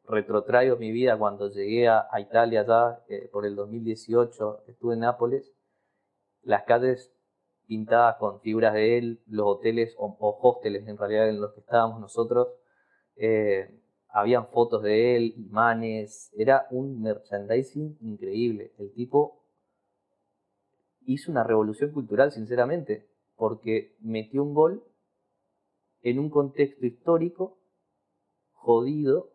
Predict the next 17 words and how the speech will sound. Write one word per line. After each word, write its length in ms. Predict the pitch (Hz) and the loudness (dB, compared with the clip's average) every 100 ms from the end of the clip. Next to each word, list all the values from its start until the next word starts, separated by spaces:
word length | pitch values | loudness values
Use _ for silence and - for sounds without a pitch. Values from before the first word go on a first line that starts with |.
| _ | _
y 120 | 113 110 | -6 -2
diplomático, 920 | 107 107 104 131 139 131 - 165 - _ _ _ _ _ | -2 -2 0 2 0 -4 -10 -12 -12 _ _ _ _ _
de 180 | 110 107 | -2 4
parte 300 | 113 113 110 | 2 2 -6
entre 200 | 107 110 | 0 -2
Argentina 520 | 104 110 120 120 110 | -2 -6 -4 0 0
e 40 | |
Ingle-, 420 | 107 110 120 135 - | 0 -2 0 0 0
e 120 | 110 | 0
Inglaterra, 680 | 104 107 104 123 123 - - _ _ _ _ _ _ _ | 0 -2 2 2 2 -4 -10 _ _ _ _ _ _ _
y 140 | 127 | 2
aparte 400 | 120 - 143 151 | 2 4 2 2
en 80 | 170 | -4
una 240 | 147 135 - | -2 -4 -2
Copa 340 | 156 151 147 | -4 2 2
del 160 | 107 107 | 2 0
Mundo. 420 | 139 135 98 | -6 -6 -8